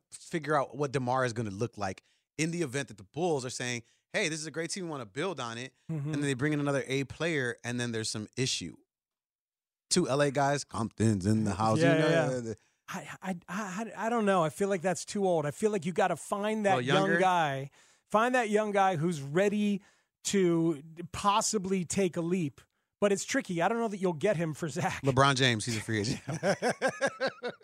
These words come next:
Speaker 2: When,
Speaker 1: young,
Speaker 2: when
Speaker 1: the
Speaker 2: that,
Speaker 1: young LeBron James.
Speaker 2: when that game started
Speaker 1: <laughs>
Speaker 2: last night and that dude looked every bit the freight
Speaker 1: Dude.
Speaker 2: train he has been his whole life.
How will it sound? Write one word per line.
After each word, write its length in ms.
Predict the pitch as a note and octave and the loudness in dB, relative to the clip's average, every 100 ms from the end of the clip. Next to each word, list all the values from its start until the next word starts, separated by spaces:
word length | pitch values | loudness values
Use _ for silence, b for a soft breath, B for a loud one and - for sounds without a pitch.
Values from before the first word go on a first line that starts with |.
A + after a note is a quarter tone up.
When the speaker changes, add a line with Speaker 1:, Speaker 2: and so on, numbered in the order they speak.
| A#3 | -10
Speaker 2:
When, 120 | A3 | -8
Speaker 1:
young, 140 | A3+ - - | -8 -10 -2
Speaker 2:
when 100 | G#3 | 2
Speaker 1:
the 60 | |
Speaker 2:
that, 60 | G#3+ | 4
Speaker 1:
young 180 | G#3 G#3 | 4 4
LeBron 320 | F#3+ F3 F3 | 4 4 4
James. 320 | D#3 C#3+ B2+ | 2 -2 -2
Speaker 2:
when 100 | F#3+ | -2
that 120 | A3 - | 0 0
game 160 | C4+ | -2
started 380 | A#3 F#3 F3+ F#3+ | 0 2 0 0
Speaker 1:
<laughs> 0 | |
Speaker 2:
last 280 | G3 G3 - | -2 -2 -2
night 240 | F#3+ G3 - | -2 -2 -4
and 100 | E3+ | -6
that 160 | D#3+ | -4
dude 320 | D3 F3+ F3+ | -2 0 0
looked 300 | D3+ D#3 - - | 0 -2 -4 -4
every 220 | F3 F3 | -4 -2
bit 260 | D#3 E3 - | 0 -2 -4
the 60 | - | -14
freight 240 | - D#3+ | -6 -4
Speaker 1:
Dude. 80 | A2+ | -4
Speaker 2:
train 360 | F3+ E3+ E3+ | -4 -4 -4
he 100 | D#3 | -4
has 180 | E3+ D3+ | -2 -4
been 420 | B2 D#3 D#3+ F3 | -4 -4 -4 -4
his 180 | E3+ D3+ | -4 -2
whole 180 | D#3 D#3+ | 0 0
life. 440 | C3 C#3+ E3+ - | 0 -6 -8 -12